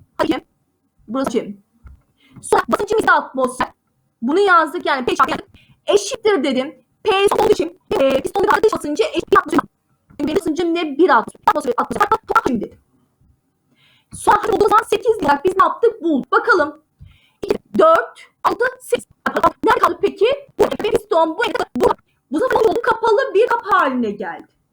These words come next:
Kapalı bir kap haline gelince dış basınç, ya piston değil artık. Ben diyemem bir atmosfer yok. Çünkü kapalı bir kap. Yani dış basınca eşit olamaz artık. Ve bu durumdaki basıncı bulmak zorundayım. Ne yapacağım peki? Kullanıyoruz. Yerine bak. Üç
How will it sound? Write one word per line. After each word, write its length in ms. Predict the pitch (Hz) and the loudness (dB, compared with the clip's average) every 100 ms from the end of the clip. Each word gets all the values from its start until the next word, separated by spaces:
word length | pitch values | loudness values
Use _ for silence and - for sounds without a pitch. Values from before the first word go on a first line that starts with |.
| _ _ _ - | _ _ _ -6
Kapalı 320 | 359 359 427 554 466 | -4 0 2 2 0
bir 60 | |
kap 120 | 427 | -2
haline 380 | 403 415 392 370 | -2 0 0 -2
gelince 840 | 254 277 311 480 392 - 233 269 _ - | -2 0 0 0 0 -2 -6 -6 _ -6
dış 480 | - 466 466 - 403 | 2 2 2 -4 0
basınç, 300 | 415 392 262 | 0 0 -4
ya 140 | 233 | -2
piston 440 | 294 294 415 392 | -4 0 2 4
değil 280 | 381 427 349 | 4 6 4
artık. 320 | 247 - - _ _ _ _ - | 0 -6 -20 _ _ _ _ 0
Ben 260 | 359 330 | 0 2
diyemem 360 | 370 494 523 466 403 | 2 2 2 2 2
bir 80 | |
atmosfer 260 | 381 - 392 | 0 0 -2
yok. 100 | 330 - | -4 -6
Çünkü 120 | 339 | -2
kapalı 400 | 302 294 359 427 | -2 0 -2 -2
bir 100 | 247 | -2
kap. 140 | 214 | -2
Yani 220 | 262 277 381 | 0 0 0
dış 260 | 427 - | -2 -2
basınca 380 | 440 - 339 269 | -4 -2 -4 -2
eşit 160 | - 285 | 0 2
olamaz 400 | 349 320 233 196 | 2 2 0 -4
artık. 380 | - _ _ _ _ - | -10 _ _ _ _ -4
Ve 80 | 453 | 0
bu 60 | |
durumdaki 520 | 480 370 330 302 240 226 | 4 2 2 -2 0 2
basıncı 380 | 330 381 392 | 0 2 0
bulmak 180 | 349 403 | 2 0
zorundayım. 420 | - 190 - - - _ _ - | -2 -4 -8 -16 -20 _ _ -2
Ne 40 | 453 | 0
yapacağım 260 | 523 415 330 | 2 0 -2
peki? 140 | 294 - | -2 -2
Kullanıyoruz. 840 | - 262 - - 349 359 - _ _ _ _ _ 277 | 0 0 -2 0 -2 -2 -10 _ _ _ _ _ -6
Yerine 240 | 311 269 | -2 0
bak. 120 | 240 | -2
Üç 140 | - | -2